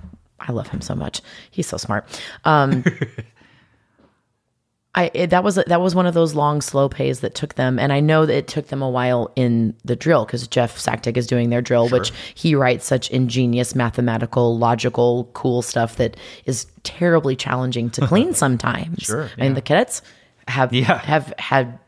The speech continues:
Speaker 1: you know, challenges. We,
Speaker 2: Yeah.
Speaker 1: and that's one of their feathers in their cap about their visual design. And I
Speaker 2: Mm-hmm.
Speaker 1: think it just, with,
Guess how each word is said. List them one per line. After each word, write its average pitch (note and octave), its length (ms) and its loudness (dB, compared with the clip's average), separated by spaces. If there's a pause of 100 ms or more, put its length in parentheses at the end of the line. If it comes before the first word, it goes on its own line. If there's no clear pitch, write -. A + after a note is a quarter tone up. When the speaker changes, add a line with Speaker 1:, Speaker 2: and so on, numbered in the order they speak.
(280)
Speaker 1:
you C3+ 120 -8
know, C3 80 -6
challenges. C3 580 -2
We, C#3+ 140 -2
Speaker 2:
Yeah. - 180 -4
Speaker 1:
and C3 200 2
that's C3 200 2
one C3+ 140 2
of B2+ 100 -2
their B2+ 240 2
feathers B2 400 0
in A#2+ 80 -2
their A#2 140 -2
cap C3 260 -2
about A2 220 -2
their A#2+ 120 0
visual B2+ 280 -2
design. A2+ 320 -4
And B2 100 0
I A#2 40 0
Speaker 2:
Mm-hmm. F#2+ 100 -4
Speaker 1:
think B2+ 160 0
it - 100 -6
just, B2+ 220 -4 (600)
with, C#3+ 380 2